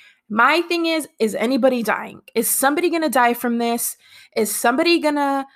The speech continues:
gonna lose a lot of money from this? Is somebody going to lose business? If, if those, if to any of those, if the answer is no,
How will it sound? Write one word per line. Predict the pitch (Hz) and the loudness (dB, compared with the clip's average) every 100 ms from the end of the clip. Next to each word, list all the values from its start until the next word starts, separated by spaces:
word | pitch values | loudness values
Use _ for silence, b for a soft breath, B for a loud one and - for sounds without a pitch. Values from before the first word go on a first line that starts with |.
| b b b b _ - | b b b b _ 0
gonna | 247 247 233 220 208 | 2 2 2 2 0
lose | 208 294 247 | 4 4 6
a | 214 | 6
lot | 226 254 | 6 6
of | 262 | 4
money | 262 247 | 4 2
from | 240 247 240 | 0 -2 0
this? | 240 240 - - B B B | -2 -2 -4 -10 B B B
Is | 254 | -8
somebody | - 277 294 330 349 254 | -2 0 2 2 0 -2
going | 302 294 285 262 - | -2 -2 -4 -6 -6
to | 269 254 247 | -4 -4 -4
lose | 226 262 | -4 -4
business? | 208 220 202 170 - - | -2 -2 -4 -8 -10 -10
If, | 214 _ | -10 _
if | 285 294 - _ - | -2 -2 -2 _ -6
those, | 196 269 370 415 - | 2 4 6 4 4
if | 254 196 - _ _ _ - _ - | 2 2 -8 _ _ _ -20 _ -2
to | 240 226 | 2 4
any | 262 370 | 4 2
of | 330 | 0
those, | 226 214 202 | 0 0 -2
if | 220 | -8
the | - | -6
answer | 214 262 294 | -6 -4 -6
is | 214 - | -6 -4
no, | 202 208 | 0 0